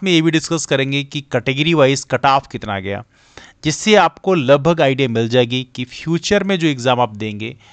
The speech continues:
मेंस के, तो उसमें आपको पता चलेगा कि इतने नंबर आपको लगभग लगभग लाने होंगे जिससे आप सिलेक्शन के नज़दीक पहुंच सकते हैं। हालांकि ईयर वाइज कट ऑफ वेरी करता है because किसी साल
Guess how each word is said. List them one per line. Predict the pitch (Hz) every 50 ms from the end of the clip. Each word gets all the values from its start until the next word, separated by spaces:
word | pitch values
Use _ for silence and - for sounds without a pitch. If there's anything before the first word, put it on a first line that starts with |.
| - _ _ - 101
मेंस | 101 110 120 123 131 127 - - -
के, | - 131 143
तो | 139 - 156 -
उसमें | 151 160 - - 180 190 190
आपको | 180 175 - - 147
पता | 143 139 127 147
चलेगा | 143 - 143 123 123 131 143 147
कि | - 156
इतने | 139 139 _ 151 160 160
नंबर | 143 131 117 110 117 120 120
आपको | 110 - _ _ - 120 117
लगभग | 113 120 143 160 151 143 165 156 139
लगभग | 127 113 110 113 110
लाने | 104 95 98 104 113 113
होंगे | 110 107 104 98 107 117 - - - - - _ -
जिससे | 143 143 - - -
आप | 156 131 117 - -
सिलेक्शन | - 127 107 107 107 - 117 104 101 - -
के | 135 170 - _ - 110
नज़दीक | 113 113 107 98 110 113 -
पहुंच | - 101 98 98 -
सकते | - 101 - _ - 104
हैं। | 104 104
हालांकि | 98 107 117 123 131 120 131 143 147 - - - - - - _ -
ईयर | 175 196 226 226
वाइज | 214 208 196 196 202 202 190 170 156 - - - - - - - - - -
कट | - 147 135 151
ऑफ | 147 156 147 - -
वेरी | 113 117 123 135 151 156
करता | 151 147 131 - 131 127
है | 127 131 127
because | 123 120 - 127 123 123 117 -
किसी | - 123 117 - 131 120
साल | - 123 117 113 113